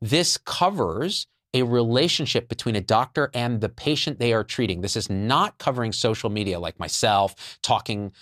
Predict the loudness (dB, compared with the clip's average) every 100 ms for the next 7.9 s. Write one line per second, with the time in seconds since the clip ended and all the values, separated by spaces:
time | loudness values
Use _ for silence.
0 | _ -2 0 2 4 2 -2 _ -2 0
1 | 2 2 4 0 -2 _ -12 -4 2 4
2 | 2 2 0 2 0 2 4 4 2 0
3 | 0 2 2 2 0 -16 _ _ _ _
4 | _ _ _ _ _ 0 4 4 2 -4
5 | -4 -4 -4 0 0 0 -4 -8 -10 -14
6 | _ _ _ _ -12 0 4 6 6 4
7 | 2 0 0 2 0 0 0 0 -2